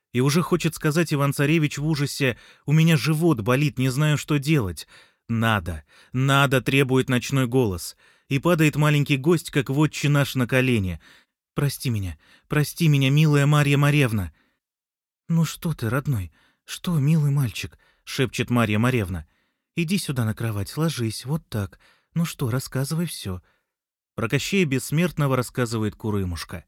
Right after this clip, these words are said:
Как он спустил его сегодня с цепи, и что там уже есть заговор на неё. Отправить завтра к старцу, а старец и есть Кощей.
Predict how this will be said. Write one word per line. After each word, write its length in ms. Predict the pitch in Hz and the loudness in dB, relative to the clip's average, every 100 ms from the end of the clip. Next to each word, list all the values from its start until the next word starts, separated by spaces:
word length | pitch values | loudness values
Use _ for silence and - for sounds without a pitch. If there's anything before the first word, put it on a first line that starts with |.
| _ _ _ _ _ | _ _ _ _ _
Как 200 | - 160 | -4 0
он 100 | 151 | 0
спустил 460 | - 127 120 - 175 | -2 -6 -6 -2 0
его 220 | 165 139 | 2 0
сегодня 420 | - 131 135 131 | -2 -2 0 -2
с 40 | 123 | -4
цепи, 520 | - 123 113 113 107 _ _ _ - | -6 -8 -4 -4 -4 _ _ _ -6
и 100 | 123 | -6
что 200 | - 190 | 0 0
там 160 | 170 | 2
уже 180 | 165 143 | 2 0
есть 220 | 143 139 | 0 -2
заговор 560 | 98 113 135 113 98 92 | -2 -2 -2 -2 -4 -2
на 80 | 95 | -2
неё. 380 | 95 95 82 - _ _ _ _ _ _ | -2 -2 -6 -12 _ _ _ _ _ _
Отправить 520 | - 101 - 147 135 110 | -6 -4 0 2 0 0
завтра 320 | 127 - 104 | -2 -2 -8
к 60 | |
старцу, 580 | - - 156 - 139 120 _ _ _ | -6 -2 -2 -2 -6 -6 _ _ _
а 120 | 120 | -6
старец 500 | 107 - 180 156 - - | -4 -2 0 0 -2 -4
и 80 | 165 | -4
есть 440 | 120 107 95 - | -2 -4 -4 -6
Кощей. 540 | 104 90 - 92 82 | -8 -8 -8 -8 -10